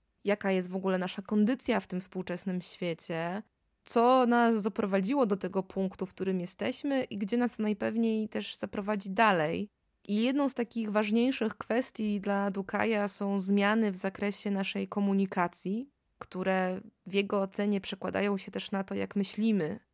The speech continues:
i jak definiujemy własną podmiotowość. Jest to naprawdę rewelacyjny i bardzo dający do myślenia esej, głównie o tym, jaką ścieżką zmierzamy i jaką ścieżką będziemy zmierzać,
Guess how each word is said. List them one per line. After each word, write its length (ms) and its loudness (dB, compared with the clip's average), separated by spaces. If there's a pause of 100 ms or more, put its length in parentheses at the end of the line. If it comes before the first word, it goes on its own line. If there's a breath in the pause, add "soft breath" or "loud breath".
(300)
i 120 -4
jak 300 -2
definiujemy 640 0
własną 380 0
podmiotowość. 1040 -6 (380)
Jest 140 -4
to 60 0
naprawdę 340 2
rewelacyjny 840 6
i 80 2
bardzo 340 4
dający 340 -2
do 120 -4
myślenia 420 -2
esej, 720 -2
głównie 640 0
o 120 2
tym, 320 0
jaką 440 -2
ścieżką 540 0
zmierzamy 640 0
i 140 -4
jaką 680 -4
ścieżką 600 -4
będziemy 420 2
zmierzać, 880 2